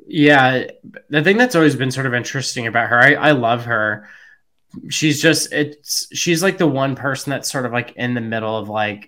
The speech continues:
'cause she has a kid, so she's now sort of an auntie, but she's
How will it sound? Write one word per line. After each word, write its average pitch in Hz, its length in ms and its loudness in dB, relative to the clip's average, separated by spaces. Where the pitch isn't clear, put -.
'cause - 140 -8
she 156 180 0
has 107 320 -4
a 147 60 -4
kid, 156 440 0
so 131 220 -2
she's 127 420 -2
now 127 680 0
sort 131 260 -4
of 123 80 -4
an 127 100 -2
auntie, 127 560 -2
but 123 240 -6
she's 120 760 -6